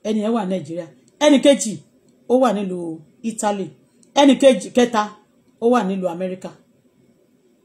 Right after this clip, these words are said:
Àǹtí Tóyìn, a máa wọ ní bọ̀sùn káàkiri níbi tó fẹ́ràn wọn, tóun àti Esabod jọ click tó. Àwọn ọ̀rẹ́ ni gbogbo wọn ń gbà yẹn, àwọn tó ń ṣe nǹkan burúkú burúkú Nàìjíríà.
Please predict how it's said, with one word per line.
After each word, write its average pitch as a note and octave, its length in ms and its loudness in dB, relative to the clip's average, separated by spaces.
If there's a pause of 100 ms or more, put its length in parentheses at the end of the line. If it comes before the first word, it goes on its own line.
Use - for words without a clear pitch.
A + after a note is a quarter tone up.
(2000)
Àǹtí A#3+ 340 0
Tóyìn, C#4+ 360 4 (840)
a C#4 180 2
máa C4 220 4
wọ B3 160 4
ní C4+ 100 8
bọ̀sùn B3+ 340 2
káàkiri A#3+ 260 -2
níbi A3 100 0
tó B3 100 2 (220)
fẹ́ràn B3 280 4
wọn, F#3+ 120 -4
tóun B3+ 160 2
àti F#3 260 -8
Esabod G#3+ 380 -2 (140)
jọ F3 100 -6 (180)
click A3 260 -8 (100)
tó. D3+ 100 -12 (960)
Àwọn A3+ 320 4
ọ̀rẹ́ G#3 280 0
ni A3+ 80 2
gbogbo G3+ 260 -2
wọn A#3+ 160 2
ń C4 80 0
gbà C4 140 0
yẹn, G3 160 -4
àwọn G#3 220 -6
tó C4 100 -2
ń B3 80 2
ṣe A#3+ 240 -6
nǹkan G3 260 -6
burúkú B3 320 -2
burúkú A#3 260 -4
Nàìjíríà. G3+ 380 -2